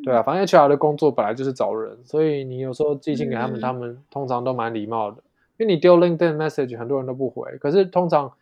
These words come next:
Speaker 2: 对。
Speaker 1: 你如果有办法找到他们的 email，直接寄到他们的公司 email，他们看到通常多少会回一下，所以我觉得那个成功率蛮高的。然后
Speaker 2: 好优哦。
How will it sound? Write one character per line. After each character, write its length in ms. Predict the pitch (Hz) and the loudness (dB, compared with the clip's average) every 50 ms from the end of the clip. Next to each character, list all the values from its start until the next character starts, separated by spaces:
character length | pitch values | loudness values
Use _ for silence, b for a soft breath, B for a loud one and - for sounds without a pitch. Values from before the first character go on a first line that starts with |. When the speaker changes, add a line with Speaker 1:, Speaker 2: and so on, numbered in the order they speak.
| _ _ _ _ | _ _ _ _
Speaker 2:
对。 180 | - - - 165 | -20 -14 -8 0
Speaker 1:
你 80 | 143 | 6
如 100 | 156 208 | 6 8
果 120 | 220 240 214 | 10 10 10
有 80 | 165 | 10
办 180 | 147 196 190 180 | 12 10 8 8
法 120 | 170 156 | 8 6
找 200 | 143 - 131 131 | 4 6 4 4
到 100 | 143 156 | 6 4
他 80 | 151 160 | 4 4
们 100 | 156 147 | 0 -4
的 80 | 143 151 | -6 -6
email， 300 | 139 139 143 147 131 123 | -6 -6 -4 -4 -4 -6
直 160 | - - 143 | -6 -6 -6
接 80 | 147 | -6
寄 180 | 143 - 156 151 | -6 -2 -2 0
到 80 | 151 135 | 0 0
他 80 | 143 | -2
们 160 | 139 135 127 | -4 -6 -8
的 120 | 120 135 165 _ _ - | -8 -10 -14 _ _ -12
公 160 | - 139 143 | -10 -8 -8
司 180 | 127 135 135 131 | -6 -6 -4 -4
email， 260 | 131 127 131 127 117 | -4 -4 -6 -6 -6
他 100 | 117 139 | -6 -8
们 120 | 143 135 123 | -8 -8 -6
看 160 | - 139 135 | -4 -4 -4
到 120 | 131 127 | -4 -6
通 180 | 120 - 139 135 | -6 -6 -8 -6
常 240 | 127 120 113 120 123 _ _ _ | -6 -6 -8 -8 -16 _ _ _
多 140 | - 135 131 | -6 -6 -4
少 160 | 127 117 107 | -2 -2 -2
会 80 | 120 120 | -2 -2
回 240 | 113 117 104 104 | -2 -4 -6 -6
一 40 | 117 | -8
下， 220 | - - 117 - - _ _ _ _ | -10 -10 -10 -10 -12 _ _ _ _
所 140 | _ - 185 | _ -2 0
以 20 | 185 | 0
我 60 | 160 | 0
觉 100 | 139 143 | 0 0
得 100 | 139 143 | -2 -2
那 120 | 151 165 156 | -2 -2 -2
个 140 | 147 139 | -2 -2
成 160 | 120 - 131 127 | -4 -6 -8 -8
功 120 | 139 139 | -6 -6
率 80 | 143 139 | -6 -6
蛮 240 | 127 110 107 110 | -6 -8 -10 -10
高 240 | 110 - 107 107 113 123 | -6 -4 -4 -4 -4 -6
的。 140 | 127 - - _ _ _ _ _ _ _ _ - | -8 -16 -20 _ _ _ _ _ _ _ _ -14
然 160 | 147 143 135 139 139 | -10 -8 -6 -6 -2
后 240 | 151 170 175 170 165 | 0 2 4 4 4
Speaker 2:
好 180 | 160 151 147 | 2 2 0
优 220 | 147 147 143 208 214 | 0 -2 -4 -4 -4
哦。 320 | 208 190 - - 214 226 | -6 -6 -6 -8 -10 -12